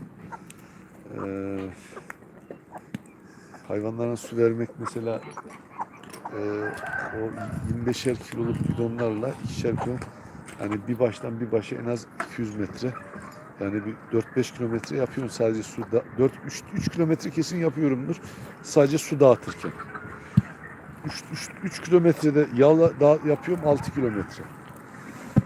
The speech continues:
İşte dört beş kilometre yani on, on iki kilometre falan yapıyorum çiftlikte en az arkadaşlar. En az o da.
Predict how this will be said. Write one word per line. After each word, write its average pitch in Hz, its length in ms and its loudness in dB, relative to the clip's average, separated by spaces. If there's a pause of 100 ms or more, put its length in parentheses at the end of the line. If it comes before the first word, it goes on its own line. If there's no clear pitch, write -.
(480)
İşte 117 240 0
dört 147 260 8
beş 165 180 10
kilometre 156 400 2
yani 165 160 6
on, 185 180 4
on 185 180 0
iki - 200 -6
kilometre 170 460 -2
falan 170 280 4
yapıyorum 117 460 0
çiftlikte - 420 -8
en 92 100 -2
az 95 140 -4
arkadaşlar. 92 560 -2 (840)
En 170 100 10
az 139 200 8
o 110 40 4
da. 87 200 -4